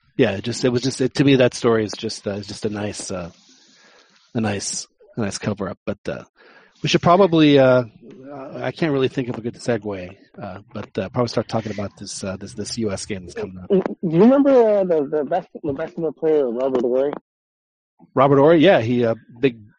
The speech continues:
Speaker 1: big game Bob.
Speaker 2: Yeah, yeah. He, you know, when he was with the Rockets, uh, uh, who was it? I think he knocked up, uh, Calvin,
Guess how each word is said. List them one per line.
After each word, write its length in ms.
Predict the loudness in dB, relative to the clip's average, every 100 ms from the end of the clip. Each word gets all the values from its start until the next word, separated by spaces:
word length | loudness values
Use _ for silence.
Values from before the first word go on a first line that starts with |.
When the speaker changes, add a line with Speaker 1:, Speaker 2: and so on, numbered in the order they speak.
| _
Speaker 1:
big 180 | -4 -2
game 260 | -2 0 2
Bob. 320 | 2 0 -4 _ _ _ _ _
Speaker 2:
Yeah, 220 | -4 0 2
yeah. 340 | 2 0 -2 -2
He, 60 | -4
you 120 | -2
know, 380 | -4 -4 -6 -8 -14 _ -12
when 360 | -8 -4 -4 -4 -2
he 100 | 0
was 60 | 0
with 120 | -2
the 60 |
Rockets, 560 | -2 -2 -2 -4 -8 _
uh, 240 | -2 -2 -6 _ _ _ _ _ _ _ _ _ _ -20
uh, 420 | -16 -14 -14 -14 -18 -18
who 80 | -18
was 180 | -18 -20
it? 60 | _
I 40 | -14
think 180 | -14 -14
he 140 | -14
knocked 320 | -14 -14 -16
up, 100 | -20 _ -20
uh, 140 | -18 -20 -20 -20 _ _ _ -20 _ _ -20 -20 _ _ _ _ _ _ _ _ _ _ _ _ _ _ _ _ -12
Calvin, 640 | -6 -2 -2 -2 -4 -8